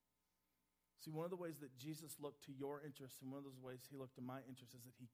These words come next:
came, that he made the decision to be humble and leave heaven and come to earth, born in a manger, both fully God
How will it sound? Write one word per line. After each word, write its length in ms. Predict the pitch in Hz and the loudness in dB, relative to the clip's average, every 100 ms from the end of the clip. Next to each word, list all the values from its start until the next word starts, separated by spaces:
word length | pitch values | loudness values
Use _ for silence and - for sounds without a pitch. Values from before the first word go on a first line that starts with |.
| - | -8
came, 240 | 143 143 117 113 _ _ _ _ _ _ | -8 -8 -10 -18 _ _ _ _ _ _
that 100 | 120 | -8
he 140 | 110 170 | 0 4
made 240 | 170 170 | 4 2
the 60 | 165 | 0
decision 520 | 147 - 175 170 160 | 0 2 2 2 0
to 40 | 139 | 0
be 160 | 135 | 0
humble 800 | 131 - 175 180 151 123 120 123 _ _ - | -2 -2 2 2 2 0 0 -4 _ _ -8
and 240 | 135 139 143 | 0 4 4
leave 280 | 165 180 170 | 2 0 -2
heaven 600 | - 170 143 135 123 127 - _ - | 0 0 2 0 0 -4 -8 _ -4
and 160 | 131 | -4
come 240 | - 135 165 | 0 0 2
to 140 | 156 - | 0 2
earth, 340 | 139 127 117 - - _ _ _ 139 | 2 2 0 -8 -20 _ _ _ -8
born 240 | 131 147 147 | 0 2 2
in 80 | |
a 40 | 143 | 2
manger, 540 | 131 127 123 117 113 - - - | 2 2 0 -2 -6 -8 -10 -2
both 160 | 127 - - - | -2 -4 -12 -2
fully 260 | 143 147 | 0 0
God 400 | 135 117 117 110 | 0 -4 -4 -8